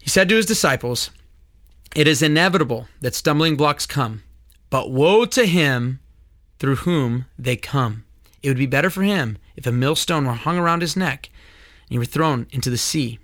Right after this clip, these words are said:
than he would cause one of these little ones to stumble." You pedophiles, you child molesters, guess what?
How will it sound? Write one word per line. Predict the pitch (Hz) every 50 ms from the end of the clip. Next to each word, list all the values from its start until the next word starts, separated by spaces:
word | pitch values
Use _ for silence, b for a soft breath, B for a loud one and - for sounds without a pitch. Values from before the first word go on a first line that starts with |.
| - - _ _ _ _ _ _ _ _ - _ _ - _ _ _ - -
than | - 123 117
he | 117 - - 170 170
would | 151 135 127 -
cause | - - 143 135 131 120 120
one | 123 135
of | 143
these | 156 156 135 135
little | 143 185 180 147 120
ones | 113 107 113 107 - -
to | - -
stumble." | - - - 180 185 165 - - - - - - - _ - _ _ - - - - - - - - -
You | 131 123
pedophiles, | - - 180 202 180 - - 117 117 - - 131 131 - - - - - - - - _ _ _ - - _ -
you | 131
child | 117 - - 175 175 196 190
molesters, | 170 135 123 113 - - - - - - - - - - - - - _ _ _ _ _ - - -
guess | 143 156 147 -
what? | 170 175 135 - -